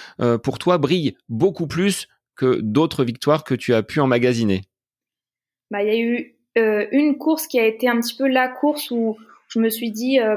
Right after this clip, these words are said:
Speaker 2: Bon, effectivement, je pourrais peut-être, euh, aller encore plus loin et, et penser à, à des Jeux Olympiques. » Euh, c'est quand j'ai fait, euh,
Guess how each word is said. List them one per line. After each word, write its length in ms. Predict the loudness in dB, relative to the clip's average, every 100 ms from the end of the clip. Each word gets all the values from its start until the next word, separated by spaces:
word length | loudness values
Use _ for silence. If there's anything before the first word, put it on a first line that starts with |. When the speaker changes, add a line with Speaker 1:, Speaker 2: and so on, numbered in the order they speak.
| -2
Speaker 2:
Bon, 240 | -2 -2 -4 -6
effectivement, 480 | -4 -4 -2 0 0
je 100 | -2
pourrais 340 | -2 -2 -2 -2
peut-être, 420 | -2 -2 _ -2
euh, 360 | 2 2 2 0 -2
aller 220 | 0 0
encore 280 | 0 0 -2
plus 180 | -4 -2
loin 380 | 0 2 2 0 -10 _ _ _
et, 680 | 0 2 4 4 2 0 0
et 120 | -2 0
penser 500 | -2 -2 0 2 2
à, 520 | 2 0 -2 -4 -10 _ _ _ _ _
à 100 | -2
des 140 | 0 0
Jeux 180 | 2
Olympiques. » 600 | 2 0 0 -2 -2 -8 -20 -20 _ _ _ 0
Euh, 400 | 4 4 4 0 -4
c'est 180 | -8
quand 140 | -4 -2
j'ai 180 | 0 -2
fait, 340 | -2 2 2
euh, 300 | 4 2